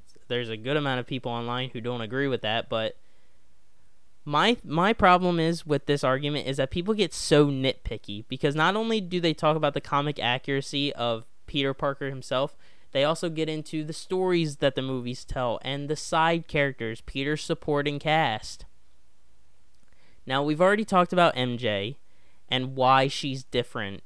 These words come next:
in the M C U as opposed to how she is in the comics and even how she is in, you know, the Sam Raimi films. But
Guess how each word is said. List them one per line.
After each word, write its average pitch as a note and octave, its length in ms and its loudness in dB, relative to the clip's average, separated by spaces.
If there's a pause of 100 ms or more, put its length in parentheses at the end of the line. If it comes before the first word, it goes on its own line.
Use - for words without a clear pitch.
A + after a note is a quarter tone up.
(140)
in A#2+ 220 0
the A#2 120 -2
M A2+ 160 0
C A#2+ 200 -6
U G#2 480 -4 (760)
as C3 200 -2
opposed B2+ 420 -2
to B2+ 80 0
how B2+ 200 0
she B2+ 180 -2
is A#2+ 160 -4
in A#2 80 -6
the B2 60 -8
comics E3 760 0 (1000)
and D3 340 2
even C3+ 320 0
how C3+ 220 -4
she C3 260 -2
is B2+ 320 -2
in, A#2+ 500 -6 (160)
you A#2 120 -6
know, A2 300 -6 (100)
the A#2+ 80 -6
Sam B2+ 280 0
Raimi C3 340 0
films. - 520 -8 (920)
But F3+ 320 6